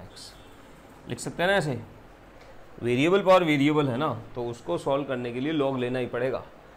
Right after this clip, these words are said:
तो log लिया, तो log लेके उसको हटा भी दिया साथ साथ ई पावर लेके। अब देखो ये ऐसे बन गया, limit x tends to zero plus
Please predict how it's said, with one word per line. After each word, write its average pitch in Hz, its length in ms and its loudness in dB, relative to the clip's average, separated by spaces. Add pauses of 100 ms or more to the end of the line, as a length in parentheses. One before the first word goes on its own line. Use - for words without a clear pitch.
(280)
तो 117 80 -4
log 135 220 4
लिया, 170 220 8 (240)
तो 117 80 -2
log 123 240 2
लेके 131 180 -2
उसको 135 180 -2
हटा 143 240 4
भी 165 100 2
दिया 147 200 4
साथ 123 200 -2
साथ 120 240 -8
ई 117 80 -8
पावर 110 260 2
लेके। 98 280 -6 (800)
अब 139 140 4
देखो 127 240 4
ये 123 160 4
ऐसे 123 160 0
बन 143 180 0
गया, 156 240 2 (880)
limit 170 420 0 (920)
x 135 220 0
tends 135 260 -2
to 127 160 -4
zero 117 240 -2
plus 165 380 2